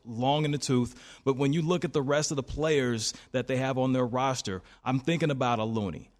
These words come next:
I'm thinking about guys that, that have come in and they have – Listen, Golden State is one of the best teams in the N B A as far as drafting and developing players. And we've seen that year after year, whether you go back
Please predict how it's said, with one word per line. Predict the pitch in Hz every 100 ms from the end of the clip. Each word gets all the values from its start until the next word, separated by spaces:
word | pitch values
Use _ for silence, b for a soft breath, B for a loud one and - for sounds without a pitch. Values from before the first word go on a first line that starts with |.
| -
I'm | 139
thinking | 147 180 160
about | 143 143 139
guys | 123 135 135 123
that, | 123 127 127 b _
that | 139 127
have | 120
come | - 180 160
in | 175 175 147 135 131 143
and | 143 139 131 131
they | 151
have – | 139 143 139 131 120 - b b b b _ _ _ -
Listen, | 139 113 87 95
Golden | 127 190 180
State | 170 170
is | 139
one | 147
of | 123
the |
best | 110 131 127 -
teams | - 147 131 113
in |
the | 113
N | 123 120
B | 117
A |
as | 107
far | - 113 107
as | 101
drafting | - 120 120 - 127 113 113 -
and | 123 113
developing | 98 98 120 117 120 113 110
players. | - 110 90 - - - - _
And | 117 110
we've | 143
seen | - 160 147
that | 127 113
year | 101 117 139
after | 135 127 127
year, | 117 131 127
whether | 113 113
you | 117 110
go | 127 135
back | 127 120